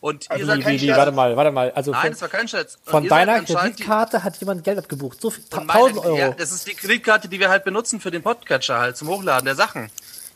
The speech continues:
Speaker 1: Die, da, das,
Speaker 2: Äh.
Speaker 1: was ich euch rumgeschickt hab, damit wir uns anmelden konnten. Das ist, also ihr seid
Speaker 2: Wie viel, wie viel
Speaker 1: es
Speaker 2: Geld
Speaker 1: stand
Speaker 2: war
Speaker 1: jetzt
Speaker 2: das? Also ich hab schon was
Speaker 1: neunhundertsiebzig,
Speaker 2: bestellt, aber
Speaker 1: über neunhundertsiebzig.
Speaker 2: Nee,
Speaker 1: Am zweiten vierten.
Speaker 2: nein.
Speaker 1: Für
Speaker 2: Ich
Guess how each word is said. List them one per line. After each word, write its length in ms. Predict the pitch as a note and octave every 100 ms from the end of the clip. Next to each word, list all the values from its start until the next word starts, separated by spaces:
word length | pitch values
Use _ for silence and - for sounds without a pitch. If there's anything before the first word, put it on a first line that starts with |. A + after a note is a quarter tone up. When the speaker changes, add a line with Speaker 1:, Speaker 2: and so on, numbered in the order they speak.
| _ -
Speaker 1:
Die, 140 | C#3
da, 160 | D3+ D3+
das, 60 | C#3
Speaker 2:
Äh. 280 | D3+ C3+ C3
Speaker 1:
was 80 | D#3+
ich 60 | D#3
euch 100 | D#3+
rumgeschickt 460 | G3 G3 F#3+ D#3+
hab, 160 | F3 E3+
damit 200 | E3 E3
wir 60 | E3+
uns 100 | E3+
anmelden 360 | F#3+ G3 C3+ C3
konnten. 380 | A#2+ A2+ - A2 A2 - - - _ _ _ _ _ _ _ _ _ _ _ - -
Das 120 | A#2
ist, 180 | - -
also 200 | - D3+ D#3
ihr 120 | F3
seid 160 | G3
Speaker 2:
Wie 60 | F#3
viel, 260 | - C#4 E3+
wie 100 | A3+
viel 160 | D4
Speaker 1:
es 40 | G#3+
Speaker 2:
Geld 100 | G3
Speaker 1:
stand 100 | F#3
Speaker 2:
war 60 | F#3+ G#3+
Speaker 1:
jetzt 220 | C#3+ -
Speaker 2:
das? 20 | -
Also 180 | D3+
ich 120 | E3 -
hab 120 | -
schon 180 | A3 G3
was 80 |
Speaker 1:
neunhundertsiebzig, 500 | G3+ G#3+ G3+ G3 F#3+
Speaker 2:
bestellt, 220 | F3 - -
aber 160 | C#3+
Speaker 1:
über 160 | A3+ A3+
neunhundertsiebzig. 1000 | G3 G#3 G#3 F3 E3+ - A#2 F2+ - - _ _ _ _ _
Speaker 2:
Nee, 480 | C3+ B2+ C3 C3+ C3+
Speaker 1:
Am 220 | B2 B2 -
zweiten 320 | D#3+ F3 A#2+
vierten. 280 | C3 E3+ B2
Speaker 2:
nein. 180 | G#2 _ _ _ _ _
Speaker 1:
Für 400 | - G3+ A3 A3+
Speaker 2:
Ich 140 | D3+